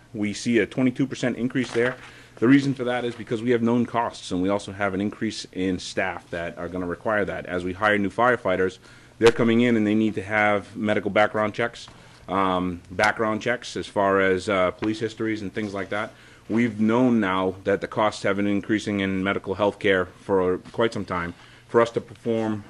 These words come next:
uh, health care screening prior to, um, employment, we're seeing now it's about, it's between fifteen hundred and sixteen hundred dollars for one candidate.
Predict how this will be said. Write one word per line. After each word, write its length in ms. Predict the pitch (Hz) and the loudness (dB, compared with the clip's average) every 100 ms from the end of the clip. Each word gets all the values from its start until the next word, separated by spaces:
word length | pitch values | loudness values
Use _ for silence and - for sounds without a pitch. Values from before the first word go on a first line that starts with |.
| - | -4
uh, 260 | 101 98 | 0 2
health 260 | 92 110 110 | 2 0 0
care 160 | 117 | 0
screening 520 | 101 - 120 110 95 - - - - | -2 0 2 2 0 -4 -16 -20 -2
prior 240 | 110 101 | 2 2
to, 480 | 92 113 104 101 98 98 | 2 2 2 2 0 -6
um, 460 | 98 98 92 90 92 | -2 0 0 -2 -4
employment, 560 | 95 87 120 110 95 - - - | -6 -4 0 0 0 -4 -20 -12
we're 120 | 104 107 | -4 -4
seeing 440 | - 110 107 101 | -2 -2 -2 -2
now 300 | 101 104 104 | 0 0 0
it's 120 | 87 | -2
about, 380 | 95 101 113 - | -2 4 4 2
it's 280 | 104 - - - - | -6 -6 -18 -18 -16
between 360 | 101 - 120 113 | -14 -2 0 0
fifteen 380 | - 127 127 | -2 0 2
hundred 260 | 120 117 110 | 2 0 0
and 80 | 90 | -2
sixteen 340 | 104 - 107 | -8 -4 -4
hundred 240 | 101 101 87 | -2 -2 -2
dollars 320 | 87 85 80 | -2 -2 -4
for 140 | - | -6
one 320 | 82 87 90 | -4 -2 -4
candidate. 380 | 85 85 80 80 | -4 -8 -8 -16